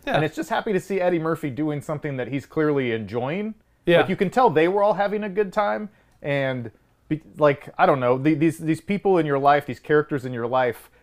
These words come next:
Speaker 2: that we've known for so long, and that someone like Eddie Murphy and, eh, really the, uh, James Earl Jones and John Amos and, and these kind of guys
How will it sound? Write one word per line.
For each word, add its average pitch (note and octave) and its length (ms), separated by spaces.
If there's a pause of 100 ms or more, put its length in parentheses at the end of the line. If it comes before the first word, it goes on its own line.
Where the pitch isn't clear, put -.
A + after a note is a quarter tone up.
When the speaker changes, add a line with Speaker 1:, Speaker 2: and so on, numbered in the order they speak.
Speaker 2:
that A#2+ 200
we've B2 240
known C3 300
for A#2 140
so C3 280
long, B2 460
and A2+ 160
that G#2 220 (180)
someone B2 260
like A#2 140
Eddie B2 160
Murphy A#2+ 500
and, G2 140 (380)
eh, C3+ 340
really F#3 460
the, C#3 80
uh, B2+ 340
James C3+ 320
Earl C3+ 160
Jones B2+ 500
and G#2 140
John B2+ 240
Amos B2 460
and, A2+ 80
and A#2 180
these C3+ 140
kind C3+ 180
of G#2+ 80
guys B2 400